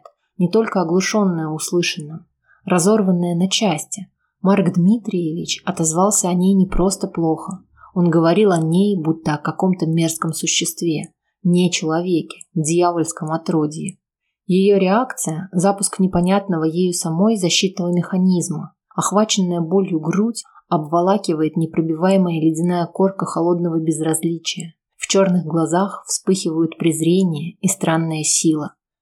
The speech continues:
Впервые после потери памяти она не боится сделать шаг вперёд, в неизвестность, упасть в пустоту или быть поглощённой чёртовым болотом.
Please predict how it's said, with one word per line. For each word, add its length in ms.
Впервые 600
после 300
потери 380
памяти 680
она 160
не 140
боится 480
сделать 420
шаг 240
вперёд, 440
в 100
неизвестность, 840
упасть 480
в 80
пустоту 680
или 140
быть 240
поглощённой 840
чёртовым 580
болотом. 600